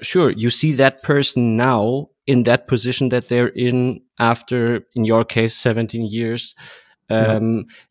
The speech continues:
Speaker 1: y-, you see them having this connection, you see them saying, "Oh, I'm friends with Nintendo." You s-, but the way to that point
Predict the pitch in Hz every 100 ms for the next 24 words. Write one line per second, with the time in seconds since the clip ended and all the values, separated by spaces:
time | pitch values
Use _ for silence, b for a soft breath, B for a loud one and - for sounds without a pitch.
0 | - - - 123 120 147 135 131 123 120
1 | - 131 123 120 131 - 143 131 123 -
2 | - 127 120 120 - 131 120 123 - 123
3 | 113 113 123 113 - 120 123 127 123 120
4 | - 113 120 123 120 123 80 76 110 123
5 | - - 98 - - B B B 127 131
6 | - _ _ _ _ _ - 120 131 113
7 | 143 190 170 _ _ - 143 120 123 120
8 | - - 147 107 90